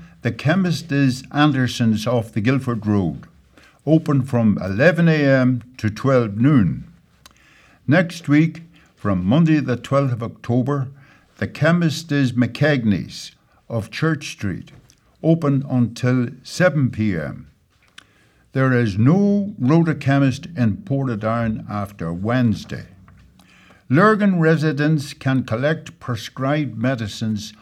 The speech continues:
on Sunday the eleventh of October, and the chemist is Clear Healthcare of High Street, open from, uh, seven,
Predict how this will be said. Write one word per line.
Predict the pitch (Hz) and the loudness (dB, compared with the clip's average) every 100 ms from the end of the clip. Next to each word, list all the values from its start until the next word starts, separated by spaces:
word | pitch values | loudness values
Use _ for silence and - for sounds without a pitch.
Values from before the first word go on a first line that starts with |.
| - _ _ | -20 _ _
on | - 117 101 | -4 -2 -2
Sunday | - - 165 180 147 147 156 160 | -6 -2 0 0 0 0 0 -2
the | - 135 | -2 0
eleventh | 127 123 143 160 151 131 | 0 2 0 2 -2 -2
of | 120 | -4
October, | 123 - 156 123 78 - - _ _ _ - _ - | -6 -2 0 0 -2 -12 -20 _ _ _ -20 _ -8
and | 101 98 | -6 -4
the | |
chemist | 87 143 170 180 165 - 143 | -4 0 0 2 -2 -4 -2
is | 139 127 - - _ _ _ | 0 -2 -6 -20 _ _ _
Clear | - 139 160 170 165 151 127 - | -2 2 4 4 4 2 -4 0
Healthcare | 160 147 - - - 78 55 - _ _ _ _ - | 0 0 -4 -10 -6 -6 -8 -18 _ _ _ _ -8
of | 107 101 | -8 -6
High | 131 147 | -6 -4
Street, | 139 - 101 82 - - _ _ _ _ _ | -4 -6 -8 -8 -12 -20 _ _ _ _ _
open | 139 151 160 | -2 0 -2
from, | 127 - 127 127 127 127 123 _ _ _ | -2 -8 -4 0 0 -2 -8 _ _ _
uh, | 120 120 117 107 | 0 0 0 -2
seven, | - - 156 156 147 139 | -6 -2 -2 0 -2 -4